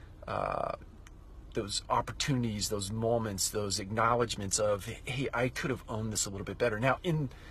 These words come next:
in addition to that, I asked some questions about where our system broke down, and we were able to identify a specific area where we can go back and work on the, the machine, if you will, the property management machine that we are putting together at Radco Residential,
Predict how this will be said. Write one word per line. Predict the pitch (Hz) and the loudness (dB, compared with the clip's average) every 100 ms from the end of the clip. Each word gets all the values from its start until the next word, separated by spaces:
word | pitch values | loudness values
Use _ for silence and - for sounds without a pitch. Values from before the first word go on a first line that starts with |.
| - - - - | -16 -16 -16 -6
in | 151 | 0
addition | 127 - 285 - 180 | 0 6 10 10 10
to | |
that, | 143 127 | 10 12
I | 127 | 12
asked | 127 123 | 10 8
some | 135 | 4
questions | 135 143 123 | 4 4 4
about | 117 123 139 | 6 6 8
where | 131 | 8
our | 127 117 | 8 6
system | - - 285 - - 107 | 4 4 4 2 0 2
broke | 104 101 | 4 2
down, | 113 107 | 2 0
and | 117 | 2
we | 117 | 2
were | |
able | 110 120 | 0 4
to | 110 | 4
identify | 107 - 127 127 - 110 98 98 - - - | 4 2 2 2 4 4 4 2 -4 -14 -8
a | 127 | -2
specific | 107 - 113 110 - | 0 0 -2 -4 -2
area | 135 160 123 | 2 4 4
where | 110 113 | 2 2
we | |
can | 117 113 | 0 0
go | 107 | 4
back | 110 104 | 4 2
and | 104 | 0
work | 110 110 | 0 2
on | 110 | 0
the, | 104 98 - | 0 -2 -2
the | 107 | -4
machine, | 98 92 - 123 117 147 156 | 0 4 4 4 2 0 -2
if | - | -6
you | 147 | -2
will, | 143 160 | 0 0
the | 175 - | 0 0
property | 120 107 | 0 0
management | 107 110 107 110 104 | -2 -2 -2 -4 -2
machine | 101 - 117 123 | 2 2 2 -2
that | 135 | -4
we | 123 113 | -2 -2
are | |
putting | 113 143 | -2 -4
together | 131 151 151 | -4 -4 -2
at | - | 0
Radco | 151 - 160 | 0 -2 -4
Residential, | 160 175 196 | -4 -4 -4